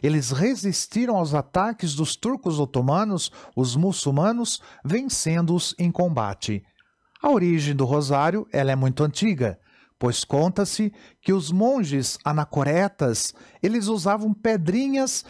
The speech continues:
para contar o número das orações vocais. Desta forma, nos conventos medievais, os irmãos leigos,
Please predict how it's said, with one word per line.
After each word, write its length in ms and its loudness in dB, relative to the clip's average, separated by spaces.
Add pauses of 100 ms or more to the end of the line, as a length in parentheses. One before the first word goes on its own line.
(160)
para 220 2
contar 760 0
o 120 2
número 520 0
das 280 0
orações 580 0
vocais. 720 -4 (480)
Desta 300 -2
forma, 500 0 (340)
nos 220 -2
conventos 680 0
medievais, 840 0 (360)
os 180 0
irmãos 400 2
leigos, 580 0